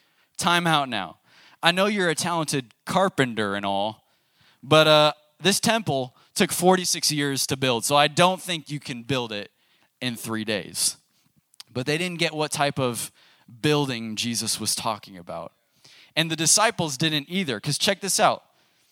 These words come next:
The dis-, what does it say after that? It says, "But Jesus, but when Jesus said this temple, he meant his own body." So he wasn't talking about the physical temple. He was talking about a different temple.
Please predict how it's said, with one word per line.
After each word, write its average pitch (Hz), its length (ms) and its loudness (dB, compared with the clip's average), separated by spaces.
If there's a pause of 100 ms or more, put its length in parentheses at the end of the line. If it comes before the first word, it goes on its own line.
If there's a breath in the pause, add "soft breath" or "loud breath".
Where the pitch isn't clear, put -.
(200 soft breath)
The 175 100 2
dis-, 170 240 2
what 185 120 6
does 190 120 2
it 185 80 0
say 190 220 2
after 160 240 2
that? 117 200 2
It 120 60 -4
says, 143 240 0
"But 143 220 -2
Jesus, 180 580 0 (420 soft breath)
but 170 120 4
when 165 180 0
Jesus 190 360 -2
said 147 320 0
this 170 220 2
temple, 123 600 -4 (380 soft breath)
he 175 180 -6
meant 165 260 -4
his 151 300 -2
own 131 320 -4
body." 113 440 0 (280)
So 120 140 -12
he 117 60 -8
wasn't 147 260 -6
talking 165 260 0
about 127 160 -4
the 117 80 -16
physical 117 340 -10
temple. 107 320 -12
He 117 80 -8
was 117 100 -10
talking 135 280 -10
about 123 180 -8
a 120 80 -10
different 117 360 -12
temple. 90 440 -10